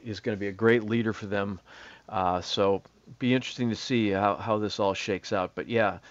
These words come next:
the Raminator, he's leading. Uh, leads Tony Finau by one, and Justin Thomas by two, and Xander Schauffele by two. So, uh, it's gonna be an interesting weekend, and, uh, we'll see what happens out in, uh, beautiful Liberty National in New Jersey.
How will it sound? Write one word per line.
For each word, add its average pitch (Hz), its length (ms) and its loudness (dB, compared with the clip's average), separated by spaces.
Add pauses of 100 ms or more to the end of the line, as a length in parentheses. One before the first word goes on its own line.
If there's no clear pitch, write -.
the 113 80 0
Raminator, 135 720 6
he's 117 220 -8
leading. 120 480 -2
Uh, 95 280 -4
leads 110 300 -8
Tony 120 320 0
Finau 123 440 0
by 117 180 4
one, 120 460 2
and 95 240 -4
Justin 113 500 0
Thomas 113 440 -4
by 107 220 -4
two, 120 520 -2
and 92 220 -6 (420)
Xander 117 360 0
Schauffele 123 600 2
by 92 160 -2
two. 85 360 -10
So, 101 440 -2
uh, 104 160 2 (320)
it's - 100 -20
gonna 160 140 -2
be 143 120 4
an 131 80 2
interesting 123 520 -2
weekend, 117 500 0
and, 101 260 -2
uh, 98 180 0 (580)
we'll 107 120 -10
see 123 200 -6
what 113 160 0
happens 117 380 0
out 104 180 0
in, 98 220 -4
uh, 95 100 -2
beautiful 107 460 -6
Liberty 107 360 -2
National 107 540 -2
in 98 120 -4
New 98 120 -6
Jersey. 107 480 -6